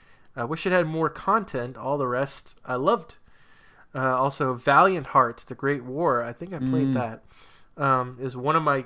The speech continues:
Speaker 1: favorite games of the P S four generation, and I don't see that many people talking about it.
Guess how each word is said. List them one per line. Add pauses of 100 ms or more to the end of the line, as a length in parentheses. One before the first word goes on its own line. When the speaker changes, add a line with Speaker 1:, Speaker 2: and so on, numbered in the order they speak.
(120)
Speaker 1:
favorite
games
of (180)
the
P
S
four
generation,
and
I
don't
see
that
many
people (240)
talking
about
it.